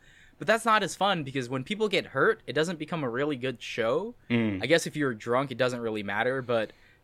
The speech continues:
Speaker 1: fake wrestling is super funny to watch. <laughs> Like,
Speaker 2: It's so ridiculous.
Speaker 1: like, like Nat-,
Speaker 2: Yeah.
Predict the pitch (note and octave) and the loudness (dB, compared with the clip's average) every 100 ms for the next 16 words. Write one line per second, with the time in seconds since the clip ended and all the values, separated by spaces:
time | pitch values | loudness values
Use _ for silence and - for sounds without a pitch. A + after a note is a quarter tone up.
0 | _ - F3+ D#3 D3+ C#3 A#2+ G#2 B2 A#2 | _ 4 4 8 6 6 0 0 -4 -6
1 | - A#2 G#2+ G2 F#2+ F#2+ G2+ - A#2+ - | -4 -4 -2 -4 -4 -4 -6 -4 -2 2
2 | G#3+ C#3+ - E3 D#3+ C3+ C3+ F3 F#3 F2+ | 4 6 10 12 12 10 8 8 6 4
3 | F#2+ F#3+ F3+ E3+ - A2+ G2 | 4 4 4 0 -2 -2 -2